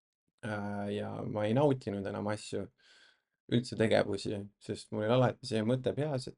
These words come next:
millal nüüd see järgmine paanikahoog tuleb ja ja samas ma ei uskunud, et mitte midagi üldse paremaks läheb, siis kui mul oli see hari punktis. Ja kogu aeg pidev muretsemine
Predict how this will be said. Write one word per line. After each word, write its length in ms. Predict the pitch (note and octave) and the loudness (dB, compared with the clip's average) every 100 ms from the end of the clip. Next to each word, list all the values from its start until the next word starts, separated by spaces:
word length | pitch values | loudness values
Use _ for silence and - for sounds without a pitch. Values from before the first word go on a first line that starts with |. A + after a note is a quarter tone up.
| - | -4
millal 340 | A2+ A2+ G2+ G2 | -2 0 -2 -4
nüüd 160 | G2+ - | -6 -4
see 140 | G#2 | 0
järgmine 400 | A2 G2 F#2+ G2 - | 0 0 -6 -10 0
paanikahoog 720 | G#2 G#2 G2 - G2+ G#2+ F#2 - | 0 0 -4 -8 0 0 0 -4
tuleb 360 | F#2+ G2+ G#2 G#2+ | -6 -6 -8 -8
ja 140 | - - - B2+ - _ _ _ _ _ _ | -8 -8 -10 -12 -16 _ _ _ _ _ _
ja 100 | - | -6
samas 280 | A2 G#2+ G2+ | -2 -2 0
ma 80 | A2+ | 2
ei 80 | A#2+ | 2
uskunud, 320 | - G2+ G2 | 0 -8 -8
et 100 | F#2+ G#2 | -8 -10
mitte 200 | G2+ G2+ | -8 -8
midagi 260 | G2+ B2 - | -8 -8 -10
üldse 160 | - - | -12 -2
paremaks 420 | G#2 G2+ G2+ - | 0 0 -8 -10
läheb, 200 | G2+ G2+ - _ - | -10 -10 -10 _ -14
siis 160 | F#2 | -14
kui 140 | - G2+ | -8 -6
mul 160 | G2+ | -6
oli 100 | G2 | -6
see 120 | G2 G2+ | -4 0
hari 200 | G#2 G2+ | 0 2
punktis. 400 | G#2+ G#2+ - - _ - - _ _ _ _ _ _ _ _ _ _ - - | -2 -2 -12 -12 _ -20 -20 _ _ _ _ _ _ _ _ _ _ -14 4
Ja 200 | C3 B2+ B2 E2+ - _ _ _ - - - D#3+ | 8 8 8 4 -2 _ _ _ -14 -14 0 6
kogu 220 | D#3 D3 | 10 10
aeg 160 | B2+ - - | 10 6 0
pidev 280 | C#3 B2+ G#2+ | 4 4 6
muretsemine 720 | C3 A#2+ - A#2 A2+ A2+ | 6 6 4 2 4 4